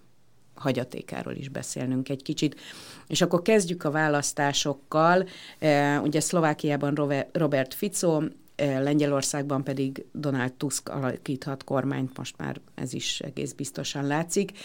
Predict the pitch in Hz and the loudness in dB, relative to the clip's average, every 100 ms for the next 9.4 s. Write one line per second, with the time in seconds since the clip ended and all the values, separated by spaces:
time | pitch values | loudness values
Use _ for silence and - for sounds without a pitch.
0 | - - - - 151 156 151 151 156 - | -14 -14 -16 2 6 8 8 6 4 2
1 | - - - - - - - 214 214 185 | -6 -20 -20 -20 -20 -20 2 6 10 10
2 | 160 165 165 - - 160 151 151 151 147 | 8 6 4 2 -2 -2 2 2 4 4
3 | 143 147 143 - 160 147 151 151 143 143 | 4 2 0 -2 0 0 0 -2 -2 0
4 | 143 165 147 143 147 151 135 - 151 143 | 4 4 4 0 -2 -2 -2 -2 -2 -4
5 | 143 139 139 - - - - - 165 151 | -4 -6 -8 -14 -20 -20 -12 0 2 4
6 | 156 160 175 180 185 180 196 190 190 190 | 4 4 6 4 4 2 0 2 2 2
7 | 185 185 180 175 175 160 - 156 151 156 | 0 0 2 4 4 2 0 -2 0 0
8 | 147 170 160 147 139 - 156 - 151 143 | 2 4 6 4 4 0 -2 0 2 2
9 | 139 - 143 147 | 0 0 2 2